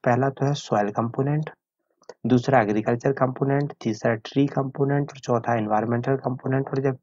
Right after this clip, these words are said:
ट्री है उसके लिए बाद में पांचवा आ जाएगा मार्केट कंपोनेंट। तो आप पहले पे-, पेड़ को ही अगर डिस्कस कर लें तो आप ये देखोगे कि जो पेड़ है वो फास्ट ग्रोइंग होना चाहिए, मतलब ये जल्दी से बढ़े।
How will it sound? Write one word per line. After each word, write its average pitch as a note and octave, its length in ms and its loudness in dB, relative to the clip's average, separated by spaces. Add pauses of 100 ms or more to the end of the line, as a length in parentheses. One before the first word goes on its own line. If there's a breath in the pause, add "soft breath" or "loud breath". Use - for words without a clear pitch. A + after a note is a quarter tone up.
ट्री D#3+ 140 4
है D3 120 6
उसके C#3+ 280 0
लिए D#3 240 4 (320)
बाद A#2+ 220 4
में G3+ 160 0 (480 loud breath)
पांचवा C3 360 4
आ C3+ 40 4
जाएगा C3+ 300 2
मार्केट A#2 480 0
कंपोनेंट। G2+ 580 -8 (720 loud breath)
तो G3 60 4
आप E3+ 240 4
पहले D#3 240 8
पे-, D#3 260 0
पेड़ C3+ 240 8
को G3+ 140 4
ही D3+ 100 8
अगर C3+ 220 6 (340)
डिस्कस A#2 380 0
कर G#2 260 -4
लें B2+ 200 -4 (680)
तो E3+ 100 -2 (100)
आप D3 200 2
ये D3+ 140 4
देखोगे C#3+ 440 2
कि F3 140 -2
जो E3+ 140 0 (140)
पेड़ D#3+ 220 4
है B2+ 160 0
वो F#3+ 140 -2
फास्ट D3+ 560 2
ग्रोइंग A#2 440 4
होना G2 220 -2
चाहिए, G2 360 -4 (760 loud breath)
मतलब E3 380 2
ये E3 120 4
जल्दी A#2+ 460 4
से A#2+ 140 -4
बढ़े। F#2 280 0